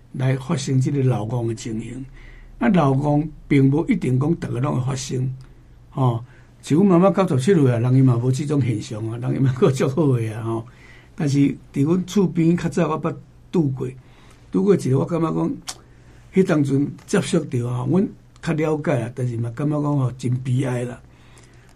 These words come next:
阮隔壁一个阿婆啊，伊甲因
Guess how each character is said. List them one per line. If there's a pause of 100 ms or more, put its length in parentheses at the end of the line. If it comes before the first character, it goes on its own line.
(120)
阮
隔
壁
一
个
阿
婆
啊， (580)
伊
甲
因